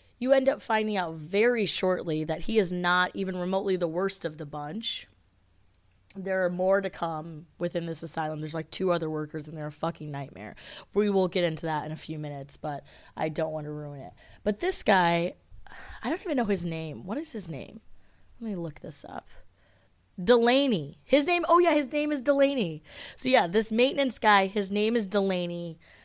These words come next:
In the plot, it literally says Lisa's given a tour of the hospital by the maintenance man, Delaney, and told that she will be responsible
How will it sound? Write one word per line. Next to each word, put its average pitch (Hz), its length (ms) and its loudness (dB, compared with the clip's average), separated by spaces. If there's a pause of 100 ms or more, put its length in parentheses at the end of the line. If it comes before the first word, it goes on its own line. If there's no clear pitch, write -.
(180)
In 208 180 0
the 220 80 2
plot, 175 400 4
it - 100 -4
literally 180 340 2
says 165 260 -2
Lisa's 175 340 -2
given 170 220 0
a 160 80 0
tour 180 340 2
of 170 80 0
the 170 80 -2
hospital 160 400 -2
by 156 160 0
the 156 80 -2
maintenance 160 400 -4
man, 160 220 -4
Delaney, 156 580 -4 (720)
and 175 180 2
told 190 280 4
that 190 120 0
she - 160 0
will 180 120 2
be 175 100 2
responsible 165 480 0